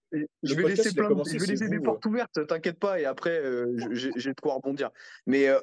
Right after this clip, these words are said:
Speaker 1: après, en, moi, c'est pareil, j'ai, c'est très difficile de faire des classements, tout simplement parce que pour moi, c'est impossible de comparer, genre, un Casemiro avec un,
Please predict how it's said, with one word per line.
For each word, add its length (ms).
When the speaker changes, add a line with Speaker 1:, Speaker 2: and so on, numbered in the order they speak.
Speaker 1:
après, 380
en, 100
moi, 180
c'est 140
pareil, 300
j'ai, 160
c'est 180
très 140
difficile 260
de 100
faire 160
des 120
classements, 380
tout 100
simplement 320
parce 160
que 80
pour 180
moi, 120
c'est 200
impossible 540
de 240
comparer, 500
genre, 240
un 260
Casemiro 760
avec 280
un, 360